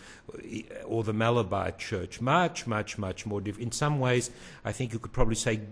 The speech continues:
uh, Latins and Byzantines in some ways are Westerners together, and all the others are really much more Eastern. So those labels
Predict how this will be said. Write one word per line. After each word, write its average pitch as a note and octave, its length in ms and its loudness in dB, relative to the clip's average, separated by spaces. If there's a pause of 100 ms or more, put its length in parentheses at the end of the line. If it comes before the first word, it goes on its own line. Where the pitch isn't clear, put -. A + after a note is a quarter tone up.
(140)
uh, G#2+ 60 -8 (540)
Latins A#2+ 500 4
and G2+ 160 2
Byzantines G#2+ 800 0 (460)
in G#2 100 -6
some C#3 260 4
ways G#2+ 240 2
are G2+ 60 4
Westerners F#2 720 2
together, G2+ 600 2
and F2+ 220 -4
all A#2+ 180 2
the G2 200 0
others G2+ 560 0 (420)
are G2 80 -2
really G2 400 2
much F#2+ 320 -4
more F2+ 240 -4
Eastern. F2+ 460 -8
So B2 420 4 (380)
those C#3+ 420 4
labels A2+ 600 2